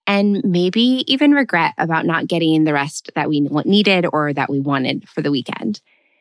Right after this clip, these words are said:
And there are so many folks who just dread Mondays. Now, full disclosure, I've always been one of those people who actually secretly love Mondays, maybe not so secretly, <laughs> but I know,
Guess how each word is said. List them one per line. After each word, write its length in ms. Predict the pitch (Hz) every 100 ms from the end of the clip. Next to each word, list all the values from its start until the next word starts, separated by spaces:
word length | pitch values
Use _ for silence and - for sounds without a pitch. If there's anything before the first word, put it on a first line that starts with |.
| _ _ _ _
And 160 | 196 202
there 180 | 214 -
are 80 |
so 460 | 208 - - 202 214
many 180 | 220 226
folks 400 | - 170 - -
who 160 | 180
just 360 | 165 165 - -
dread 760 | 151 160 156 151 151 156 156 170 _ -
Mondays. 800 | 151 147 143 - - - - - _ _ _ _ _ -
Now, 380 | 180 170 165 185 -
full 140 | 208
disclosure, 760 | 226 247 - 170 165 196 208 - _ -
I've 240 | 170 202 214
always 240 | 220 220
been 160 | 220 214
one 100 | 208
of 80 |
those 180 | 196 196
people 300 | - 196 185
who 140 | 175 -
actually 440 | - - - 233
secretly 640 | 202 - 165 185 175 165 147
love 440 | 135 135 135 170
Mondays, 400 | 202 208 208 220
maybe 220 | 180 165
not 220 | 156 - 180
so 160 | 196
secretly, 720 | 190 214 233 226 233 262 247 - -
<laughs> 180 | - -
but 200 | 180 - _ -
I 260 | 165 180 226
know, 460 | 220 202 196 196